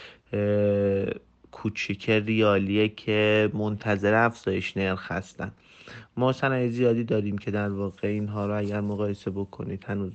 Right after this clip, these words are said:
با تورم ادجاست نشدن. صنایع غذایی، صنایع دارویی،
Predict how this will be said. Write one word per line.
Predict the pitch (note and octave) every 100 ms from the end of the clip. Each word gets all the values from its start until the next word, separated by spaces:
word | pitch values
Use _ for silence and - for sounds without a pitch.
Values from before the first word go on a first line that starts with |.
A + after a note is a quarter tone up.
| -
با |
تورم | G2+ - G#2 G2+ F#2 F#2
ادجاست | G2 G2 - F#2+ G2+ -
نشدن. | G2+ G#2 - - -
صنایع | - G#2+ G#2 G2+ G#2
غذایی، | G2+ G#2 G#2 F#2+ G2+ F2+ F#2+ F#2+ -
صنایع | G#2 G2 F#2 F#2
دارویی، | F#2 G2 G2 - - F#2 F#2